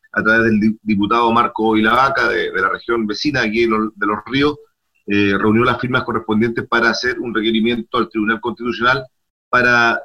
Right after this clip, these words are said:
eh, que éste dirima, eh, si es constitucional o no el proyecto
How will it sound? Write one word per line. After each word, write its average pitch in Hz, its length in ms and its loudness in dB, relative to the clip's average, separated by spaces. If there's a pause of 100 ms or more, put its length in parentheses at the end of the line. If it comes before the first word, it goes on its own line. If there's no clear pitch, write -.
eh, 101 480 -2
que 117 140 0
éste 143 240 0
dirima, 135 480 2 (560)
eh, - 140 -12
si 110 320 0
es 123 160 -4
constitucional 110 680 -2
o 113 60 2
no 113 220 0
el 104 100 -2
proyecto 107 640 -2